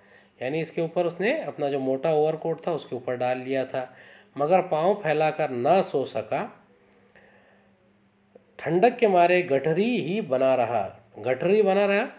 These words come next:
यानी कि अपने हाथ पाँव को समेट कर, अ, अपने पेट के करीब लपेट लेना और जैसे कि कोई बहुत बड़ा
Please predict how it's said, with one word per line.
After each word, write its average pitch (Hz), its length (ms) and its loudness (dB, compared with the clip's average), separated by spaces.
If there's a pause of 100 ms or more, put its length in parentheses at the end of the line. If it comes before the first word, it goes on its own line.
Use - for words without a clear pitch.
यानी 139 240 0
कि 170 380 -2 (260)
अपने 165 580 4
हाथ 165 400 2
पाँव 156 400 0
को 160 220 -4
समेट 151 460 -2
कर, 117 280 0
अ, - 520 -14
अपने 123 500 0 (600)
पेट 175 260 2
के 170 280 0
करीब 151 420 -4
लपेट 170 320 -2
लेना 135 260 -2
और 123 520 -2 (480)
जैसे 123 240 -4
कि 143 480 0 (240)
कोई 131 120 -4
बहुत 123 280 -2
बड़ा 139 380 2